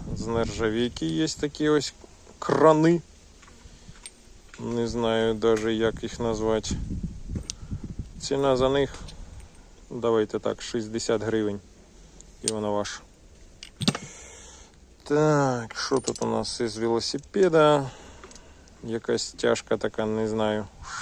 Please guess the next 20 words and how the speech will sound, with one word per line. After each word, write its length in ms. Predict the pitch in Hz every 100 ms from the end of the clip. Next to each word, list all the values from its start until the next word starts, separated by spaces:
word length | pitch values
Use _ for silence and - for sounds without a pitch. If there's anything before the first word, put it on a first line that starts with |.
| -
що 100 | 120
вона 300 | 120 117 113
за 100 | 110
стяжка. 460 | - - 110 - - - - - - - - - - -
В 60 |
общем, 240 | 113 - 107
тридцять 400 | - 117 - -
п'ять 180 | 113
гривень 360 | 107 113 117 107
і 40 |
вона 220 | 104 101 104
ваша. 320 | 101 - - - - - - - - - - - - - - - - - - - - - - - - - -
Так, 180 | 117
карбюратор 840 | - - 120 104 117 120 135 170 170
є 260 | 165 175 170 - - - - - 120
для 120 | 127
якогось 420 | 135 - 135 -
мотоблока. 800 | 131 123 135 127 131 131 131 123 - - - 120
Не 340 | 117 120 120
знаю, 480 | 117 120 120 120